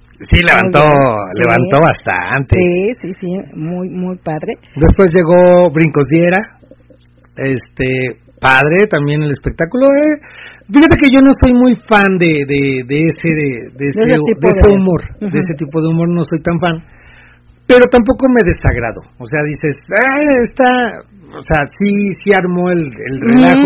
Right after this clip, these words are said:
Speaker 1: sí armó el
Speaker 2: ujú.
Speaker 1: desmadre. A mucha gente sí le gustó el, el, el, el relajo. Yo no soy muy fan, entonces sí andábamos como más en, en la onda de que, pues, vamos a platicar acá mientras
Speaker 2: Y de,
Speaker 1: pasa el
Speaker 2: y, y de brindar.
Speaker 1: y de brindar y
Speaker 2: Ajá.
Speaker 1: toda la cosa.
Speaker 2: Sí.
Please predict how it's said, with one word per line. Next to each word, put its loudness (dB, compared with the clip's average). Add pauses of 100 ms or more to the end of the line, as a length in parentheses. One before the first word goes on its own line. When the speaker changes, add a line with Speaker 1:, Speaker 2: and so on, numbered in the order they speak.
(100)
Speaker 1:
sí -10
armó -2
el 0
Speaker 2:
ujú. 0
Speaker 1:
desmadre. -2 (300)
A -2
mucha 4
gente -2
sí -6
le 0
gustó -8 (160)
el, -10
el, -14 (120)
el, -16 (240)
el -14
relajo. -8 (560)
Yo 0
no 2
soy 2
muy 2
fan, 4
entonces 0
sí -2
andábamos -2
como -4
más -4
en, -6
en -8
la -4
onda -4
de -2
que, -8
pues, -8
vamos -2
a -6
platicar -6
acá -8
mientras -6
Speaker 2:
Y -4
de, -6
Speaker 1:
pasa -4
el -6
Speaker 2:
y, -6
y -4
de -4
brindar. -2
Speaker 1:
y 2
de 0
brindar 0
y 0
Speaker 2:
Ajá. -6
Speaker 1:
toda -4
la -12
cosa. -20 (180)
Speaker 2:
Sí. -10